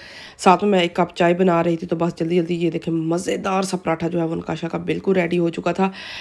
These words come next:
और साथ में मेरी चाय भी बिल्कुल रेडी थी। तो बस साथ उसको अंडा बना के देती हूँ। तो यहाँ पे उसको बच्चों को जो है वो नाश्ता करवाती हूँ। नाश्ता करवाने के बाद फिर ये है कि बर्तन वगैरह धोंगी, घर की सफाई करूँगी और बाकी काम काज जो है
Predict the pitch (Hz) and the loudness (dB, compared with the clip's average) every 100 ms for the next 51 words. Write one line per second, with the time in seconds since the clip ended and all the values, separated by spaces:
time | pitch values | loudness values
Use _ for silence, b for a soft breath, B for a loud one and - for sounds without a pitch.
0 | B B - 185 175 180 180 180 180 180 | B B 0 4 4 6 4 2 2 4
1 | 196 185 190 196 190 180 190 190 185 170 | 2 0 0 2 2 2 2 0 -2 -2
2 | 175 - 170 160 170 - - 180 196 208 | -4 -4 -4 -4 -8 -8 -2 2 4 4
3 | 190 190 185 180 185 185 185 B B B | 4 4 0 4 4 4 2 B B B
4 | - 185 185 180 170 180 170 185 170 - | 0 2 4 2 2 0 0 -2 -2 0
5 | 196 190 185 175 175 170 160 170 170 165 | 0 2 2 2 2 0 0 -4 -2 -2
6 | 160 170 160 156 160 170 165 156 156 156 | -2 -2 -2 -2 -4 -4 -2 -2 -2 -2
7 | 160 156 156 151 196 220 226 B B B | -2 -2 2 4 6 6 2 B B B
8 | B 220 190 196 185 190 185 175 196 185 | B 2 4 6 6 4 0 0 2 4
9 | 185 180 175 185 190 175 190 180 170 170 | 4 2 0 2 0 0 -2 0 -2 -2
10 | 170 170 - 165 160 156 - 170 156 151 | -2 -2 -2 -2 0 -2 -2 -4 -2 -4
11 | 151 151 147 156 165 214 | -4 -4 -4 -2 0 -2